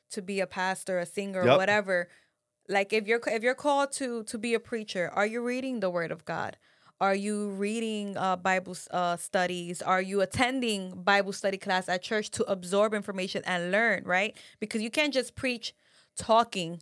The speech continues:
Speaker 1: right? You can't just be a motivational speaker.
Speaker 2: Mm-hmm.
Speaker 1: You have to preach what's actually a, a word that's gonna be of substance, right? And, and it's a big pressure and responsibility to get on a pulpit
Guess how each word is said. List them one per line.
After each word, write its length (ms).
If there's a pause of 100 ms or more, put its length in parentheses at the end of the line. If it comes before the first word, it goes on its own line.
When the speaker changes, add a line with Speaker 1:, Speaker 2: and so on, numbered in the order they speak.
(160)
Speaker 1:
right? 320
You 120
can't 220
just 180
be 140
a 60
motivational 640
speaker. 640
Speaker 2:
Mm-hmm. 300
Speaker 1:
You 120
have 200
to 140
preach 340
what's 140
actually 560 (160)
a, 60
a 260
word 340
that's 160
gonna 160
be 200
of 120
substance, 720
right? 240
And, 220 (380)
and 160
it's 140
a 80
big 320
pressure 360
and 40
responsibility 680
to 120
get 180
on 140
a 60
pulpit 540